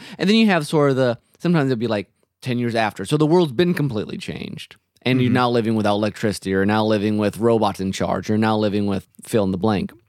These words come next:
Speaker 1: But you, I don't know h-, how often you get the sort of immediate, and then how do you adjust? That, that, that ugly transition period from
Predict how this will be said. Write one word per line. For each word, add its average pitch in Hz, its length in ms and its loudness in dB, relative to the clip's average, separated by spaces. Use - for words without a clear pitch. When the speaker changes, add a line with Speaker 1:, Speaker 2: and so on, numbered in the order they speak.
Speaker 1:
But 240 100 -2
you, 240 140 -4
I 208 80 0
don't 285 220 -2
know 240 380 2
h-, - 40 -4
how 208 320 0
often 113 640 0
you 131 100 -2
get 123 240 -2
the 123 180 0
sort 127 280 0
of 107 200 0
immediate, 147 420 2
and 135 160 0
then 127 480 0
how 156 160 0
do 147 80 -2
you 147 180 2
adjust? 120 400 0
That, 120 140 -2
that, 135 240 0
that 147 220 0
ugly 160 280 0
transition 139 580 0
period 98 460 -6
from 95 480 -2